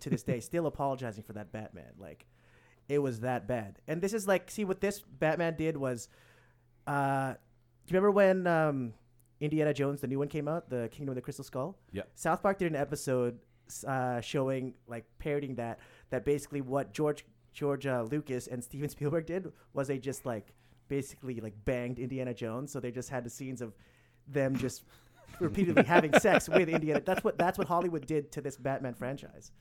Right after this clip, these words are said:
Speaker 2: It,
Speaker 1: Like,
Speaker 2: yeah.
Speaker 1: they just did it to make money and make toys. Like, it's just,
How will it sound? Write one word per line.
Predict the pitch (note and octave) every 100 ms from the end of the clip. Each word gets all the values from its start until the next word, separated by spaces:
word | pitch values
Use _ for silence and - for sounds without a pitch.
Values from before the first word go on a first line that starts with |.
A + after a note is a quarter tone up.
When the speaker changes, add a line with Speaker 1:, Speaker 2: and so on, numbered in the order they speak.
| -
Speaker 2:
It, | G#2 F#2
Speaker 1:
Like, | C3+
Speaker 2:
yeah. | D#3
Speaker 1:
they | D#3
just | E3 D#3+ C#3+
did | D#3+ D#3
it | D#3
to |
make | D3+ C3+
money | C3+ C#3
and | B2+
make | A#2+ A2+
toys. | - A#2 E2 - - _ _ _
Like, | A#2 -
it's | A#2
just, | C3+ -